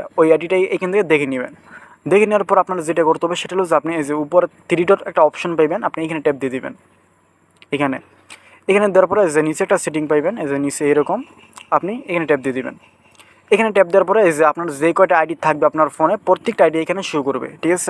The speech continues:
মানে আপনার Facebook-এ যে কয়টা আইডি log in করা থাকবো, প্রত্যেকটা আইডি এখানে শো করবে। তো দেখুন, আমরা অনেকে আছি কিন্তু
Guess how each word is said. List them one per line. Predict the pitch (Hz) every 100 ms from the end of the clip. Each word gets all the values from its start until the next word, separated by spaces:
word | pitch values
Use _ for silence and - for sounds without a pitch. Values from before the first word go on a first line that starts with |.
| 151
মানে | 156 147
আপনার | 165 165 160 - - - _ -
Facebook-এ | 175 165 196 233 175
যে | 170 160
কয়টা | 170 165
আইডি | 160 170 151
log | 147 151 170
in | 185 190
করা | 185 -
থাকবো, | 170 160 180 _ -
প্রত্যেকটা | 190 _ 233 190 190 165
আইডি | 175 196
এখানে | 196 196 -
শো | 180
করবে। | 160 131 - _ - _ - - -
তো | 202 196
দেখুন, | 226 170 131 - - - -
আমরা | 170 190 220
অনেকে | 226 214
আছি | 208
কিন্তু | 208